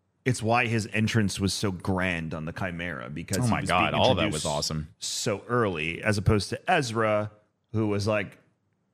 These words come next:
Speaker 2: Hey.
Speaker 1: you know, took you long
Speaker 2: <laughs>
Speaker 1: enough.
Speaker 2: He's just, just chilling, like, "Hey, bud." <laughs>
Speaker 1: It, it took a lot. By the way, before we get out, Ezra's casting was perfect. He talks like him.
Speaker 2: Perfect.
Speaker 1: He looks like him. The blue eyes. Um,
Speaker 2: Those
Speaker 1: you
Speaker 2: are
Speaker 1: know.
Speaker 2: contact lenses.
Speaker 1: Oh, you can tell, but still, those are,
Speaker 2: Yeah.
Speaker 1: that's the same color.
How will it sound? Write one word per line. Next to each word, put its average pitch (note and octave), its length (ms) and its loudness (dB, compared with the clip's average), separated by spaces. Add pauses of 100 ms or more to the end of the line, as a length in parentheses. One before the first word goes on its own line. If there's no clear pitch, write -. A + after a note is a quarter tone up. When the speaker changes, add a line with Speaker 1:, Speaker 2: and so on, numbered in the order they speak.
Speaker 2:
Hey. C4 140 4
Speaker 1:
you - 60 6
know, E2 120 0
took C3 320 6
you - 80 6
long - 180 6
Speaker 2:
<laughs> - 0 -
Speaker 1:
enough. D#3+ 220 6
Speaker 2:
He's D#3+ 80 2
just, E3 240 2
just D#3+ 240 -2
chilling, F#3+ 240 2
like, C3+ 180 2
"Hey, G3+ 220 2
bud." C3+ 400 4
<laughs> F3 280 4
Speaker 1:
It, - 180 -4
it A2 100 -2
took B2 160 2
a A#2+ 40 4
lot. A#2 220 2
By E3+ 160 4
the E3 80 2
way, C3 140 2
before C3 260 0
we D#3 80 4
get C3 100 4
out, A2 220 2
Ezra's C3+ 540 0
casting G#2 560 -2
was F2 160 -8 (280)
perfect. E2+ 460 -4
He G#2 120 -2
talks C5+ 360 6
like F#4 100 6 (180)
him. G2 100 -4
Speaker 2:
Perfect. - 260 -8
Speaker 1:
He G#2+ 140 0
looks G#2+ 320 -2
like G#2 160 -2
him. A2 240 -2
The G2 80 0
blue A2 260 2
eyes. G#2 480 0 (400)
Um, F#2+ 460 0
Speaker 2:
Those C3+ 100 8
Speaker 1:
you A2 60 6
Speaker 2:
are G2+ 60 4
Speaker 1:
know. F#2 40 2
Speaker 2:
contact D3+ 400 4
lenses. F2 500 -2 (200)
Speaker 1:
Oh, E3+ 80 2
you C3+ 120 0
can C3 120 -2
tell, A2 240 0
but F#2+ 100 -6
still, G2+ 240 -2
those G2 240 2
are, G#2 40 4
Speaker 2:
Yeah. F#2 120 6
Speaker 1:
that's D#2 180 0
the G#2+ 120 -8
same G#2 240 -6
color. G2+ 320 0